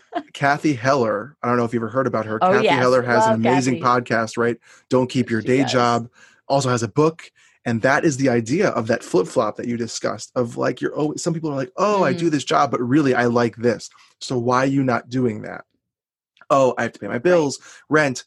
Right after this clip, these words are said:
Speaker 2: this, that, and the other thing." You know, I made a really intense change, like I discussed with you before. I left my apartment to move with my parents to save money. Money. Money was the defining factor, um, which is sad.
Speaker 1: Yeah.
Speaker 2: Um, last couple
Speaker 1: Mm-hmm.
Speaker 2: of questions, just to wrap it up.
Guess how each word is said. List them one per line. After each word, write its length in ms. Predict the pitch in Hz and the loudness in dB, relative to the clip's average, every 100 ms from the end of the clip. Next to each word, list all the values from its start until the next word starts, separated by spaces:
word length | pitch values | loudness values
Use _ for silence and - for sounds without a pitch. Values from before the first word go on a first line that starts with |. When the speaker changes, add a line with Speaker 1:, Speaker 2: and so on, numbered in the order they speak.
| _ | _
Speaker 2:
this, 180 | 151 143 | 0 2
that, 100 | 135 | 0
and 80 | 123 | 0
the 40 | 131 | 0
other 100 | 143 | 0
thing." 160 | 143 | -2
You 80 | 135 | -2
know, 80 | 127 | 0
I 120 | 123 | 0
made 180 | 156 170 | 2 2
a 140 | 127 - | 0 0
really 300 | 123 135 131 | 0 2 2
intense 320 | 123 123 117 | 2 0 -2
change, 280 | - 151 151 | -2 -4 -2
like 120 | 120 | -2
I 40 | 117 | -4
discussed 340 | 110 - 120 | -4 -2 -2
with 60 | 117 | -2
you 40 | 110 | -6
before. 120 | - | -2
I 120 | 143 | -2
left 320 | 135 147 - | 2 0 0
my 120 | 131 127 | 0 0
apartment 500 | - 156 147 117 - | 0 -2 -2 -4 -4
to 80 | |
move 140 | 123 127 | -2 -2
with 100 | 127 | -2
my 80 | 117 | -8
parents 460 | - 202 123 - - - - _ | -6 -4 -4 -6 -14 -20 -20 _
to 80 | 123 | 0
save 240 | 143 131 | 2 2
money. 300 | 156 185 117 | 2 0 -2
Money. 460 | 117 156 190 110 - _ _ | 0 2 2 -2 -8 _ _
Money 200 | 135 156 | 0 2
was 180 | 156 131 | 2 2
the 60 | 123 | -2
defining 400 | 123 127 123 110 | 0 0 0 -2
factor, 540 | 127 139 - 95 82 _ _ _ - | -2 -2 -4 -10 -12 _ _ _ -4
um, 180 | 123 113 | -2 0
which 140 | 113 | 0
is 120 | 117 | 0
sad. 320 | 147 113 - - _ _ | 2 0 0 -8 _ _
Speaker 1:
Yeah. 180 | - 135 | 0 2
Speaker 2:
Um, 120 | 131 123 _ _ _ _ | 2 0 _ _ _ _
last 380 | 135 139 175 170 | 0 2 2 0
couple 260 | 165 139 131 | -2 2 0
Speaker 1:
Mm-hmm. 80 | |
Speaker 2:
of 40 | 175 | 2
questions, 560 | 120 117 117 113 110 | 0 0 -4 -4 -6
just 220 | - 117 - | -8 -6 -2
to 80 | |
wrap 260 | 113 110 110 | 0 0 0
it 80 | 113 | 0
up. 240 | 117 110 | 0 -2